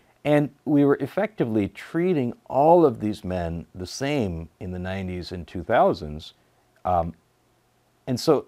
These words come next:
that also has had a big and profound impact in medicine in that,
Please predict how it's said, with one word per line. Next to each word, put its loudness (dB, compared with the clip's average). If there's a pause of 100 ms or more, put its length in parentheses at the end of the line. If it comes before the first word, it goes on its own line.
that 2 (100)
also -4
has -6
had -2
a -6
big -6 (180)
and -10
profound -8
impact -6
in -8
medicine -10
in -8
that, -8